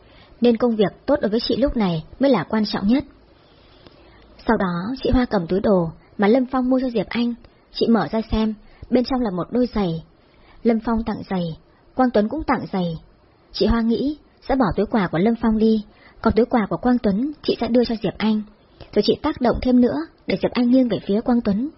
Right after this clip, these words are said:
Như vậy chị giúp Quang Tuấn thành công và công việc của chị cũng được thăng tiến. Chị nghĩ vậy, chị làm luôn,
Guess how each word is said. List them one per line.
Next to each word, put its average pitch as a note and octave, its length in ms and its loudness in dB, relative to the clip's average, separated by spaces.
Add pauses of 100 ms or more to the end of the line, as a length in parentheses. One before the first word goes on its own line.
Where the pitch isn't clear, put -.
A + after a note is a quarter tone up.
(440)
Như B3 100 4
vậy A#3+ 140 2
chị - 160 -4
giúp D4 140 0
Quang A3 200 0
Tuấn G#3 200 -2
thành G#3 260 0
công A3 220 2 (340)
và G#3 60 -4
công C4+ 160 2
việc A#3+ 180 0
của D#3+ 100 -4
chị - 280 -2 (200)
cũng C#4 120 2
được C4+ 180 0
thăng B3 180 -2
tiến. A#3+ 320 -4 (580)
Chị - 180 0
nghĩ A#3 220 0
vậy, G#3+ 200 0 (240)
chị - 120 0
làm G3 220 0
luôn, B3 300 2